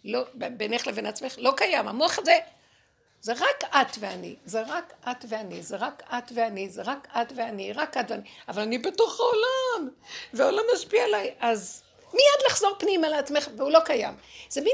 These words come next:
תרגיל כזה של יותר חזק עם עצמי, שאין בכלל את התודעה שעולה למעלה,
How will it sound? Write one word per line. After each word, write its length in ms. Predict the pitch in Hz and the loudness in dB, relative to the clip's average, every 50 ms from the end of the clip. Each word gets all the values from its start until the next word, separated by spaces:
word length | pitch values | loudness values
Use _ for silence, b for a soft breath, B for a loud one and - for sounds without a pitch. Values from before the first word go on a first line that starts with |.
| 554 539 - | 0 0 -2
תרגיל 380 | - 320 285 254 226 349 453 494 - | -4 -2 -2 0 2 4 2 2 2
כזה 340 | - 349 294 - 262 269 269 | -4 -6 -2 0 -2 -2 -2
של 240 | - - 254 247 | -2 -4 -4 -4
יותר 280 | 240 233 - - - 392 | -4 -6 -6 -2 -2 0
חזק 480 | 440 - - - 349 - 311 - - 311 | 0 0 -2 -2 -2 -4 -6 -6 -6 -10
עם 100 | 277 277 | -10 -10
עצמי, 480 | 226 - - - 202 220 269 392 466 - _ _ _ _ _ _ _ _ _ _ _ _ _ _ _ _ _ _ _ B B B B B B B B B B | -8 -10 -8 -6 -4 -4 -4 -4 -6 -8 _ _ _ _ _ _ _ _ _ _ _ _ _ _ _ _ _ _ _ B B B B B B B B B B
שאין 520 | - - - 294 294 294 - - 508 587 539 453 370 | -2 0 2 2 2 0 2 4 4 4 6 6 2
בכלל 260 | 311 - 403 359 403 381 | 2 4 4 4 4 4
את 60 | - | 2
התודעה 640 | 302 - - 277 277 247 262 254 262 - 294 294 285 | -2 2 4 2 2 2 0 -4 -2 0 0 2 2
שעולה 460 | 285 - 254 233 220 233 247 262 285 | 2 2 2 2 2 2 4 4 4
למעלה, 560 | 285 247 240 226 214 208 233 254 277 311 330 | 4 2 0 0 -2 -4 -4 -4 -6 -8 -10